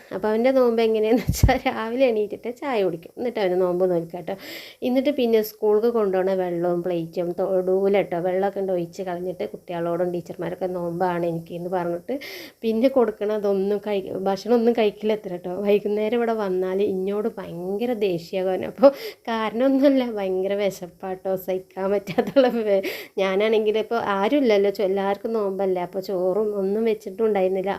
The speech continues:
ആകെ കുടുങ്ങിട്ടോ. അപ്പോൾ ഞാൻ അതിന് വേണ്ടി ഉണ്ടാക്കിയതാ ട്ടോ. എന്നിട്ട് പാവം തോന്നിയിട്ട്, അത്ര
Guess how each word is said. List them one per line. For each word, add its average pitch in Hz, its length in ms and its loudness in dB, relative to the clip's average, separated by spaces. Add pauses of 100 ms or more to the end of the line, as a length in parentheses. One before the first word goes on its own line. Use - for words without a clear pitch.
ആകെ 185 300 -6
കുടുങ്ങിട്ടോ. 185 540 -4 (420)
അപ്പോൾ 185 200 0
ഞാൻ 190 300 2
അതിന് 185 360 0
വേണ്ടി 190 420 4
ഉണ്ടാക്കിയതാ 175 500 -2
ട്ടോ. 175 180 -4
എന്നിട്ട് 170 280 -4
പാവം 185 400 0
തോന്നിയിട്ട്, 175 380 0
അത്ര 175 220 -4